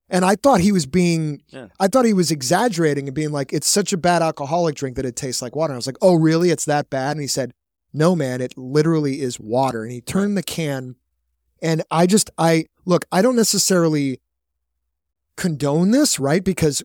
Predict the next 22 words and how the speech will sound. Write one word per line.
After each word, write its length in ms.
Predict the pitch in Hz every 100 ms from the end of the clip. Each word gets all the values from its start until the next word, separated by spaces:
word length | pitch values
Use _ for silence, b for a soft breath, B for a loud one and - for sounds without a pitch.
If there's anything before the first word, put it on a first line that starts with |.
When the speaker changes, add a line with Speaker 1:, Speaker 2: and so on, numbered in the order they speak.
| -
Speaker 1:
who's 260 | 214 233
to 100 | -
say 220 | 196 - 196
that 160 | 160
their 120 | 170
water 440 | 147 127 135 160 151
is 120 | 135
any 160 | 143 135
better 360 | 135 135 139
than, 320 | 127 127 123
you 100 | 127
know, 80 | 135
we 160 | 123 143
have 200 | 123 -
Poland 360 | - 143 127
Spring 380 | - - 139 131
here 220 | 113 123
in 60 | 120
the 80 | 117
Northeast, 600 | 120 120 113 131 120 -
which 180 | 123 120
is 280 | 117 110